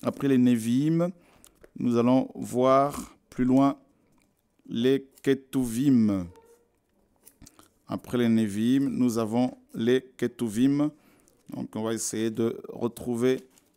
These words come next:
les Ketuvim. Et, euh, voilà. Donc, nous avons, euh, le Tanakh toujours, les Ketuvim. Donc, vous avez vu, il y a la Torah, il y a les Nevi'im,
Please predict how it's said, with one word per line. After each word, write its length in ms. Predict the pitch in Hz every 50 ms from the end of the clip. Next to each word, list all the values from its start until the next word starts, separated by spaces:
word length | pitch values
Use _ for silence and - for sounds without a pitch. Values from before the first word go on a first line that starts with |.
| _ _ _ _ _ -
les 160 | - 113 -
Ketuvim. 720 | - 123 120 - - 117 107 107 123 139 139 135 139 139 - _ _ _ _ _ _ _ _ _ _ _ _ - - _ _ _ _ _ _ _ _ _ _ _ -
Et, 140 | 123 110 98
euh, 360 | 98 98 95 95 95 92 90 - - _ _ _ _ _ _ _ _ _ _ _ _ _ _ _ -
voilà. 460 | - - - 104 101 107 117 - - _ _ _ _ - _ _ _ _ -
Donc, 260 | 127 127 131 131 -
nous 220 | 131 139 139 131
avons, 420 | 131 127 117 135 139 139 143 - - _ _ _ _ -
euh, 280 | 113 113 110 110 113 - - - 185 -
le 180 | - 113 120
Tanakh 260 | - 135 127 135 127
toujours, 500 | - 135 123 113 113 127 135 147 156 - - _ _ _ _ _
les 180 | - - 139 143
Ketuvim. 640 | 139 - 151 143 151 156 147 123 135 151 135 117
Donc, 160 | 104 117 113 104
vous 140 | 113 113 120
avez 140 | 127 135 135
vu, 140 | 120 131
il 20 | 131
y 20 | 120
a 40 |
la 80 | 113 110
Torah, 440 | 110 - 120 110 113 123 135 147 139
il 60 | -
y 20 |
a 40 | -
les 100 | 117 113
Nevi'im, 560 | 117 120 117 107 107 113 127 147 165 180 202